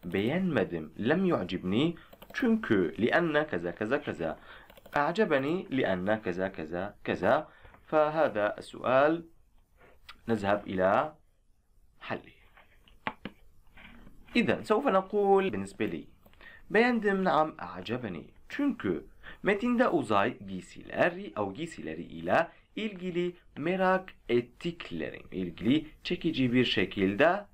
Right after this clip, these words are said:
aktarılmış. يعني لأنه حينما كنت أستمع إلى هذا النص، كل الأشياء وكل الأسئلة الفضولية التي كانت تتناوبني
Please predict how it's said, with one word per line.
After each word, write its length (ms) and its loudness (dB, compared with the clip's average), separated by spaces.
aktarılmış. 2250 -2
يعني 220 2
لأنه 300 4
حينما 360 4
كنت 340 -4
أستمع 380 0
إلى 200 0
هذا 760 4
النص، 520 0
كل 260 2
الأشياء 680 0
وكل 260 -4
الأسئلة 400 -6
الفضولية 580 -4
التي 260 -4
كانت 440 -2
تتناوبني 880 -4